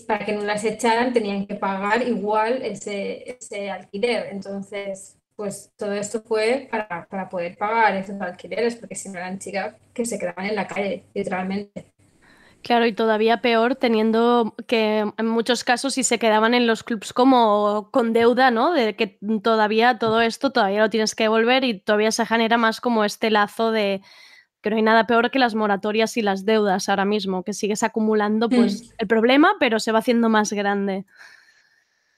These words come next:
Speaker 1: Claro, no,
Speaker 2: Em,
Speaker 1: esto es, hay que
Speaker 2: un drama.
Speaker 1: evitar, había que evitarlo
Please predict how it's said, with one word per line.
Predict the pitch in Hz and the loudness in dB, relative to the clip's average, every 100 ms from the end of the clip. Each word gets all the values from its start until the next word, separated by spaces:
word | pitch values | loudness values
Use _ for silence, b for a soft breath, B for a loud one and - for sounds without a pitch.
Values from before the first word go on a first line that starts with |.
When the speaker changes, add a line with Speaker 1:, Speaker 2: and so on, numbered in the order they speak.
| _ | _
Speaker 1:
Claro, | - 226 214 214 | -2 0 2 0
no, | 202 | -2
Speaker 2:
Em, | 196 | -4
Speaker 1:
esto | 196 196 | -4 -6
es, | 190 190 - _ _ _ _ | -6 -6 -12 _ _ _ _
hay | 208 | -10
que | 202 | -4
Speaker 2:
un | 196 | -2
drama. | 196 190 | -2 -2
Speaker 1:
evitar, | 190 - | -4 -4
había | 185 | -4
que | 185 | -2
evitarlo | 208 196 196 208 214 202 190 180 185 | -2 0 0 2 4 4 2 -2 -10